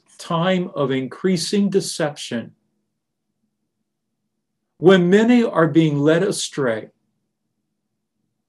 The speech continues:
I pray that your people would have the ability, the understanding, the discernment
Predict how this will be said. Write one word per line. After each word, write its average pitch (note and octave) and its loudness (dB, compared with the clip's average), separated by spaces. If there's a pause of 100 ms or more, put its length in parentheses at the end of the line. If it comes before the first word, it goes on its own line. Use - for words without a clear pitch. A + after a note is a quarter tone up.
(960)
I C#3 4
pray F3+ 4
that G3+ 4
your G3 2
people D#3 -4 (1080)
would D3+ 4
have D3+ 0
the F3+ 4
ability, D#3+ 4 (680)
the D#3 8
understanding, D#3+ 2 (180)
the D3 4
discernment D3 -2